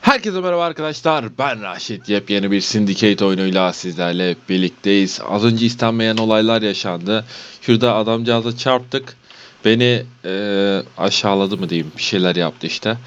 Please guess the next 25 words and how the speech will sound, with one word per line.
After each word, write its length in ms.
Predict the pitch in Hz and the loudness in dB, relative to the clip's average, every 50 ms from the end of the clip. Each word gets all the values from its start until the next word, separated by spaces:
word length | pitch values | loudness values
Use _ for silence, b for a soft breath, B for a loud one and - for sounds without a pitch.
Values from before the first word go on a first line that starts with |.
| B B B B B B B _ - | B B B B B B B _ -20
E, 60 | 50 50 - - - - - - - - - - _ - - _ | -18 -14 -12 -12 -12 -12 -12 -14 -18 -20 -20 -20 _ -20 -18 _
biz 180 | - 95 87 - | -12 -12 -8 -4
de 180 | 90 85 90 82 | -4 -4 -4 -4
cezasını 520 | 85 85 80 85 80 78 - 95 95 90 | -4 -4 -4 -4 -4 -4 -6 -6 -6 -6
verdik. 400 | 85 80 78 - - - - - B B B B B B B | -4 -6 -6 -8 -12 -14 -16 -18 B B B B B B B
Hemen 460 | - 160 160 160 160 156 151 151 156 | -2 0 2 2 2 0 0 -2 -4
görevimize 500 | 139 135 135 135 135 139 135 131 135 139 | -2 0 2 2 2 0 0 0 -2 -2
gidiyoruz. 800 | 131 131 135 131 139 135 127 135 131 131 - - - - - - - | -2 -2 0 2 4 4 4 4 2 0 -2 -6 -8 -8 -10 -8 -4
Biliyorsunuz 580 | 123 127 127 127 123 123 - 123 120 117 113 110 | 0 2 4 2 2 0 -2 -2 -2 -2 -2 -2
bir 80 | 117 | -4
süredir, 800 | 117 - - 117 107 107 101 95 113 117 117 113 110 - - - - 50 - | -4 -4 -2 0 2 2 2 2 4 4 4 4 2 -2 -6 -10 -10 -10 -8
e, 560 | 92 92 90 90 87 87 87 87 90 87 85 - - - | -6 -4 -4 -4 -4 -4 -2 -2 -4 -4 -6 -8 -10 -8
Birinci 380 | 92 92 90 95 95 98 104 101 | -6 -6 -6 -6 -6 -6 -6 -6
Dünya 260 | 110 110 117 117 117 | -4 -2 0 0 0
Savaşı 400 | 120 120 117 117 113 113 - 101 | 0 0 0 2 2 0 -2 -4
görevleri 480 | 95 104 101 104 104 101 101 110 113 113 | -2 0 2 2 2 2 0 0 2 2
yapıyoruz. 560 | 110 104 104 - 104 101 101 104 101 - B B B B B B B B B B B - | 0 0 -2 -4 -4 -4 -4 -4 -6 -10 B B B B B B B B B B B -8
Şurada 300 | - - 151 135 143 139 | -4 -4 -2 0 0 0
galiba 1200 | 127 120 123 127 135 139 135 131 117 98 104 107 117 123 127 127 123 127 123 123 123 120 117 120 - - - - B B B B B B B | 2 2 4 4 4 4 2 0 0 0 2 2 4 4 4 4 4 4 4 2 2 0 -2 -4 -8 -16 -20 -20 B B B B B B B
Winston 340 | - 101 - - - 135 127 | -10 -10 -6 -2 -2 -2 -2
Churchill'in 440 | 123 - - 123 127 123 120 110 107 | 0 0 0 2 2 0 -2 -6 -4
yanına 300 | 104 104 104 113 120 117 | -4 -4 -2 -2 -2 -2
mı 80 | 101 | -2
gidiyoruz? 560 | 87 85 - 85 82 80 82 - - - - - | -4 -4 -4 -6 -6 -6 -6 -6 -8 -10 -8 -6
Bakalım. 320 | - 107 - - 85 85 | -6 -6 -4 -4 -6 -6